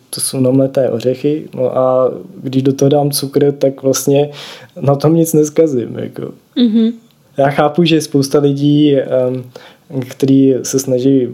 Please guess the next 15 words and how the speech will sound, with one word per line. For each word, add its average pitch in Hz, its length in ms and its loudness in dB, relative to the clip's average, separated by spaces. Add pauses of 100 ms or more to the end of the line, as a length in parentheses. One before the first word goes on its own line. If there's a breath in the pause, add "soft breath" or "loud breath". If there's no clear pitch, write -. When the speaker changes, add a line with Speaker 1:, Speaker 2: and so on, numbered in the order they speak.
(120)
Speaker 1:
budovat 127 600 0 (320)
zdravý 139 560 0
životní 143 460 0
styl, 131 440 0
tak, 131 300 0
eh, - 80 -20 (1300 loud breath)
nejedí 143 440 2
cukr 139 640 0 (280)
a 135 100 0
ty 139 120 0
si 147 140 -2
právě 135 280 0
koupí 131 340 -2
ty 123 100 -8
neslazený. 113 500 -10